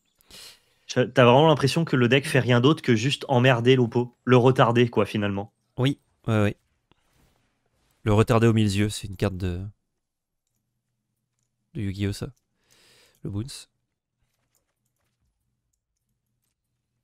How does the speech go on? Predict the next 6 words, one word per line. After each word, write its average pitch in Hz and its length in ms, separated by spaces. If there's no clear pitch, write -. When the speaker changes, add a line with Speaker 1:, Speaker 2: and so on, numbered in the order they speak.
Speaker 2:
Fin 175 80
de 151 60
tour. - 180
Ah, 160 80
la 147 60
cool. - 200